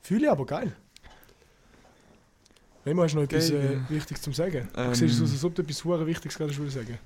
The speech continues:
Speaker 2: Nein, ich muss nur aufs W C unbedingt.
Speaker 1: Alter.
Speaker 2: <laughs> Nein, Spaß.
Speaker 1: Also so zehn Minuten, die kannst du jetzt schon noch heben.
Speaker 2: <laughs> Nein, nein, alles easy. Ähm,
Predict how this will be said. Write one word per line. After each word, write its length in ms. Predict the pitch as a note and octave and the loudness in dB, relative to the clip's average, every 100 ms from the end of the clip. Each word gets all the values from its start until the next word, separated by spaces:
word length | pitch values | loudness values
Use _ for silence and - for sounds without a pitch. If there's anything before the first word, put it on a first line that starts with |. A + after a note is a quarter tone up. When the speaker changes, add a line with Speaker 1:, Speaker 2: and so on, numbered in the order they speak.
| - | -12
Speaker 2:
Nein, 240 | - A2 A2+ | -2 2 2
ich 100 | - | 2
muss 120 | A2 | 2
nur 140 | A2 A2 | 4 2
aufs 180 | G2+ G2 | 0 2
W 180 | A2 A2 | 2 0
C 160 | - | 0
unbedingt. 440 | G#2+ G#2 G#2 - - | 0 0 -2 -6 -6
Speaker 1:
Alter. 440 | G2 G#2 G#2 - | -6 -4 -8 -10
Speaker 2:
<laughs> 160 | - - | -12 0
Nein, 220 | A#2+ C#3 C#3+ | 8 10 8
Spaß. 280 | - - - - | 4 -4 -4 -2
Speaker 1:
Also 280 | - A2 | 0 0
so 80 | A#2+ | 0
zehn 220 | C3 D3+ | 4 6
Minuten, 280 | D#3+ - D4 | 8 10 8
die 60 | - | 8
kannst 200 | B2 A#2+ | 8 10
du 20 | |
jetzt 100 | A3+ | 10
schon 100 | D#3 | 10
noch 80 | F3+ | 8
heben. 260 | E3 B2+ D4+ - | 6 4 0 0
Speaker 2:
<laughs> 160 | C4 A#2 | -4 6
Nein, 320 | B2+ B2+ G#2 - - - | 8 8 6 -2 -18 -8
nein, 200 | - G#2+ | 0 2
alles 280 | G#2 G#2 A2 | 2 2 2
easy. 300 | A2 A2+ A2+ - - - - - - - - _ _ - - _ - _ _ _ - | 0 0 -6 -10 -20 -20 -20 -20 -20 -20 -20 _ _ -20 -20 _ -20 _ _ _ 0
Ähm, 580 | A2+ A2+ A2 G#2+ G#2 | 2 4 4 2 2